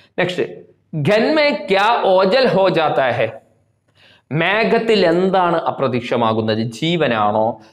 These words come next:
ശശിയാണോ? ആരാണ് അപ്രത്യക്ഷമാകുന്നത്? ആ, ശശി, അല്ലേ? ശശി എന്ന് പറഞ്ഞാൽ ഏതാ? മൂൺ എന്നാണ് അർത്ഥം.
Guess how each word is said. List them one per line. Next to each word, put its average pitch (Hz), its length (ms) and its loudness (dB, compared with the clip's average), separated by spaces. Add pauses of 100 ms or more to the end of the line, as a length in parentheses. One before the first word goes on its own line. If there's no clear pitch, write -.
(300)
ശശിയാണോ? 101 680 -6 (180)
ആരാണ് 180 280 0
അപ്രത്യക്ഷമാകുന്നത്? 120 1120 -2
ആ, 165 140 2
ശശി, - 460 -6
അല്ലേ? - 580 -2 (120)
ശശി 123 160 -4
എന്ന് 139 200 0
പറഞ്ഞാൽ 147 260 2
ഏതാ? 143 440 0
മൂൺ 123 440 -4 (340)
എന്നാണ് 113 300 0
അർത്ഥം. - 280 -6